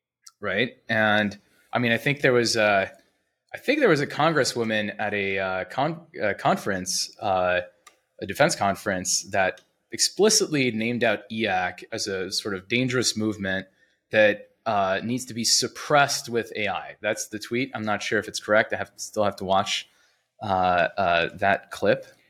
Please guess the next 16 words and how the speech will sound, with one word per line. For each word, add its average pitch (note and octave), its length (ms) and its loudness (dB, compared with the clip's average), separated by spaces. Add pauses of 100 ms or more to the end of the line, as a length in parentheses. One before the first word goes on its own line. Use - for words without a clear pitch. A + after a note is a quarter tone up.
(120)
But F#2+ 340 0 (320)
to C#3+ 120 -2
me, G#3+ 220 2
that A3 180 4
sounds D#3 300 2
very C#3 360 4
dystopian. A2+ 680 -2
Like, F#2+ 180 -8
our A#2+ 100 0
whole F#3+ 260 2
movement C3+ 380 -2
is G#2+ 100 -6
about G#2 360 0 (400)
freedom C3+ 360 2
of A2+ 120 0
information, A2+ 880 -2